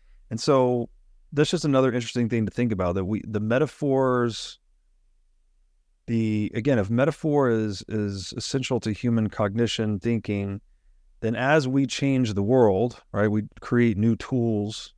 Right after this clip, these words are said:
new technologies that were then in turn changing the way we think about and metaphorize our experience of reality, which then allows us to create more tools. So there's this strange feedback loop occurring between human cognition and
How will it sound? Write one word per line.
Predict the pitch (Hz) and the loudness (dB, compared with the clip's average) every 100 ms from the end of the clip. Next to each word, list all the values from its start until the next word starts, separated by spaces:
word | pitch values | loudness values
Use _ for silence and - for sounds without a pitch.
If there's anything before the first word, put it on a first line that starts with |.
| _ | _
new | 110 | -8
technologies | 113 104 117 120 107 92 95 107 - - | -2 -2 2 4 4 0 -4 -4 -6 -4
that | 110 | -2
were | 110 113 | 0 2
then | 120 123 - - | 2 0 -4 -4
in | 127 | -4
turn | - 175 160 151 | -2 0 2 0
changing | - 135 135 127 117 117 | -2 0 0 2 2 2
the | 110 | 2
way | 113 110 | 2 2
we | 110 | 0
think | 98 139 123 - - | 0 0 0 -2 -8
about | 107 110 107 110 - | -2 2 4 2 -2
and | 110 110 | -4 0
metaphorize | 113 110 - 107 107 107 107 98 - 101 | 2 0 0 2 4 4 2 -2 -4 -2
our | 101 | -2
experience | - - 123 117 107 - | -2 -4 0 2 0 -2
of | 104 | -2
reality, | 101 98 98 101 107 - - - - - _ - - - - - - - | 0 0 0 -2 -6 -12 -20 -20 -20 -20 _ -20 -20 -20 -20 -20 -20 -10
which | 120 120 | -10 -2
then | 139 180 | 0 2
allows | 156 147 135 | 4 4 4
us | 139 | 2
to | - | -2
create | 117 135 117 | 0 2 2
more | 113 | 0
tools. | 107 139 104 | -2 -2 -2
So | - | -2
there's | 113 117 | -2 0
this | 113 101 | -2 -4
strange | - - 139 139 135 113 | -6 -2 0 2 0 -2
feedback | - 127 135 110 101 95 | -2 0 0 0 0 -2
loop | 101 101 101 | -4 -4 -4
occurring | - - 113 104 101 92 | -8 -2 2 2 0 -4
between | - 98 | -6 -4
human | 110 110 104 | 0 0 0
cognition | 107 98 104 - 107 101 98 | 0 0 -2 0 -2 0 -2
and | 101 98 | -2 -4